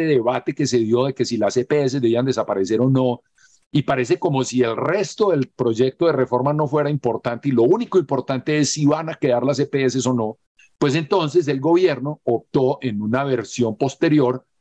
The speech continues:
incluir esta figura de las gestoras de salud y vida,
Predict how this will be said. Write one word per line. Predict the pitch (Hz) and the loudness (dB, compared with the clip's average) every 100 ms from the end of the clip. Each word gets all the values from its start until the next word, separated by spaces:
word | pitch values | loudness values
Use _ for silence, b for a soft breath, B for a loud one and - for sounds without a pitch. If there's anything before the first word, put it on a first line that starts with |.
| _ _ | _ _
incluir | 160 139 143 143 135 | -2 0 2 4 4
esta | 147 151 156 | 2 -2 -4
figura | 185 147 143 139 | -2 0 2 2
de | 135 | 0
las | 120 | -2
gestoras | 110 117 - - 131 127 131 | -2 -6 -4 -2 0 0 -2
de | 127 | -2
salud | - 101 95 104 | -2 -4 -2 0
y | 160 | 2
vida, | 185 98 | 2 0